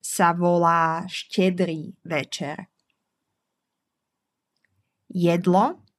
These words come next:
teda večera s rodinou, je pre nás veľmi dôležitá. Pripravujeme ju prakticky od rána a aby sme vládali,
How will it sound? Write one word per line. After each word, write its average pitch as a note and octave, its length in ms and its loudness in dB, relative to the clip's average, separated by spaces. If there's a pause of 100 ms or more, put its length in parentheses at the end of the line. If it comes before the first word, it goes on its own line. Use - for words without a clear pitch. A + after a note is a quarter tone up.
(280)
teda D#3+ 640 2
večera E3+ 560 0
s E3+ 80 -4
rodinou, E3 800 -2 (320)
je F3+ 240 2
pre F3+ 240 2
nás F3+ 640 2
veľmi F3+ 640 2
dôležitá. D#3 880 -2 (2250)
Pripravujeme A#3 1040 4
ju E3+ 80 2
prakticky E3 1200 -2
od E3 240 -2
rána E3+ 640 0 (400)
a D#3+ 400 0 (160)
aby G3+ 320 2
sme A3 240 4
vládali, E3+ 880 2